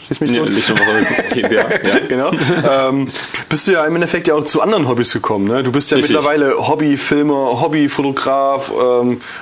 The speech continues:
Speaker 1: man fast schon gar nicht mehr zu, weiß ich gar nicht, kann man noch Hobby dazu sagen oder ist es schon fast, äh, geht schon fast in Richtung
Speaker 2: Es wurde halt irgendwann eine Notwendigkeit,
Speaker 1: Ja.
Speaker 2: irgendwann auch mal, äh, Produktfotos zu schießen, die nicht gerade mit dem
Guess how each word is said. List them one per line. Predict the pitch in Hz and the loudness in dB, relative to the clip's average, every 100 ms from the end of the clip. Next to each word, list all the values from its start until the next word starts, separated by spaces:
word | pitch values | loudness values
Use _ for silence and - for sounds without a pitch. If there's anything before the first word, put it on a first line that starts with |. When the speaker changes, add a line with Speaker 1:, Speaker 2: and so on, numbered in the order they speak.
| - | -6
Speaker 1:
man | 120 | -4
fast | 135 | -2
schon | - 123 | -2 0
gar | 127 | 0
nicht | |
mehr | 131 117 | 0 -2
zu, | - - | -4 -4
weiß | 80 107 135 | -2 -2 -2
ich | |
gar | 120 | -2
nicht, | 104 | -2
kann | 107 | -4
man | 110 | -4
noch | 104 | -2
Hobby | - 185 | -2 -2
dazu | 175 165 | 0 0
sagen | 139 151 151 | 0 0 2
oder | 123 | 2
ist | 123 | 2
es | 120 | 0
schon | 123 117 | 0 -2
fast, | 131 - - | -4 -4 0
äh, | 123 123 123 | 2 2 0
geht | 127 | -2
schon | 131 123 | -2 -4
fast | 127 131 | -4 -2
in | |
Richtung | 127 131 127 123 123 - - - - | -2 0 -2 -2 -6 -8 -8 -4 -2
Speaker 2:
Es | - | 0
wurde | 131 151 | 2 2
halt | 147 | 2
irgendwann | 135 139 135 | 0 2 2
eine | 123 | 2
Notwendigkeit, | 120 110 113 127 120 - 101 104 | 0 0 -2 -2 -2 -2 -2 0
Speaker 1:
Ja. | 113 | 0
Speaker 2:
irgendwann | 113 107 107 104 | 0 0 0 -2
auch | 101 | -2
mal, | 110 104 107 98 104 | 0 0 0 0 -2
äh, | |
Produktfotos | 95 107 110 - 110 - | -2 -4 -4 -2 -2 -2
zu | 101 | -2
schießen, | - 104 110 | -2 -2 -2
die | |
nicht | 104 - | -4 -4
gerade | 104 98 | -6 -4
mit | 104 | -4
dem | 104 98 104 98 | -2 -4 -4 -6